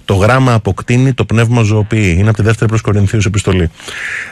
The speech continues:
Το να παίρνουμε τα πράγματα κατά γράμμα, το λέει και, <laughs> το, το, είναι,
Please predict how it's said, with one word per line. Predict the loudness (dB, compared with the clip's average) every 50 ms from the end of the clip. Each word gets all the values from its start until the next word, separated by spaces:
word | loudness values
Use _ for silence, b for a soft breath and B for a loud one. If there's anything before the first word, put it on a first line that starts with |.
| B B
Το | -2 0
να | 2 2 2
παίρνουμε | 2 2 2 2 2 2 2
τα | 0 0
πράγματα | 0 2 2 2 2 2 2 2 0 0
κατά | -2 -2 -2 0 0 2
γράμμα, | 2 2 2 4 2 2 2 2 0 0 -4 -8 _ _
το | -4 0
λέει | 0 2 2 0
και, | 0 0 0 0
<laughs> | -2 -2 0
το, | -2 -2
το, | -2 -4 -8 -6 -2
είναι, | -2 -2